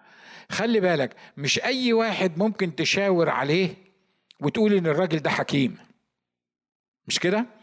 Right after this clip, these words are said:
حتى لو ما كانش بيعمل غلط، حتى لو ما كانش مش عارف، آه، بيعمل، آه، الأمور جهلة. لكن الحكمة دي لما تقرأ عنها في سفر الأمثال وسفر الجامعة و-، و-،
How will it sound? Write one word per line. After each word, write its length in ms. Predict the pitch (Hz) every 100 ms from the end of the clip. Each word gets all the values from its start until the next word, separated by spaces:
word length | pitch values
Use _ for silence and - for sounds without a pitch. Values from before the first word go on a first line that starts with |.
| _ -
حتى 260 | 151 -
لو 80 | 131
ما 60 | 123
كانش 220 | 143 120
بيعمل 300 | 123 120 120
غلط، 300 | 110 107 98
حتى 260 | - - 123
لو 100 | 120
ما 100 | 120
كانش 280 | 131 -
مش 160 | 113 -
عارف، 420 | 120 120 110 -
آه، 140 | 110 107
بيعمل، 460 | 113 113 113 107 - - - -
آه، 280 | - - -
الأمور 380 | - - 123 127
جهلة. 500 | 113 101 80 - _ _ _ _ _ - - - - -
لكن 280 | 147 165 151
الحكمة 560 | 143 - 240 226 190
دي 340 | 180 202 190 180
لما 280 | 156 143 135
تقرأ 320 | 220 175 160
عنها 520 | 135 180 160 143 127 - -
في 80 | -
سفر 340 | - 175 165 151
الأمثال 680 | 139 139 127 147 143 143
وسفر 380 | 123 107 156 175
الجامعة 680 | 160 127 147 139 113 127 131 - - -
و-، 460 | 117 123 135 135 135
و-، 280 | 131 131